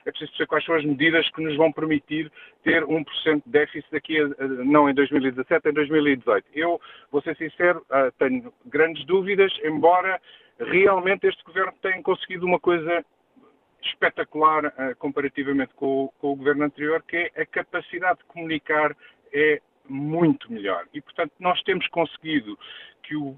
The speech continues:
que o povo português esteja perfeitamente, eh, alinhado, satisfeito. Eh, há uma expectativa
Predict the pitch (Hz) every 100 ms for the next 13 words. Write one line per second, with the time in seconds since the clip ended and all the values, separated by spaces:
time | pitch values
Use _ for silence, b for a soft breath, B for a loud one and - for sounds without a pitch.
0 | _ - 151 - 165 - 156 139 143 143
1 | - - 165 160 160 147 131 - 123 117
2 | - B B 127 120 113 104 127 123 123
3 | 139 151 151 123 110 - 139 - - -
4 | 151 147 143 - 113 101 B B 127 123
5 | 123 123 - 143 143 143 139 139 135 -
6 | 147 151 - 156 147 117 117